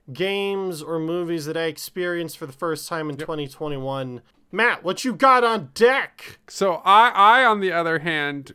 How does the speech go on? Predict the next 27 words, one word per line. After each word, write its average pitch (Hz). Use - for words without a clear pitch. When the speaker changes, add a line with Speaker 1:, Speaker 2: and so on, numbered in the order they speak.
Speaker 2:
um, 143
am, 151
am, 147
am 160
a 151
lover 151
of -
new 151
media. 127
So, 127
uh, 117
stuff 139
that's 143
Speaker 1:
I'm 226
Speaker 2:
coming 262
Speaker 1:
a 220
Speaker 2:
out 135
Speaker 1:
lover 208
of 143
you. 147
Speaker 2:
fresh. -
Thank 180
you. 131
I 117
love 123
you 123
too. 131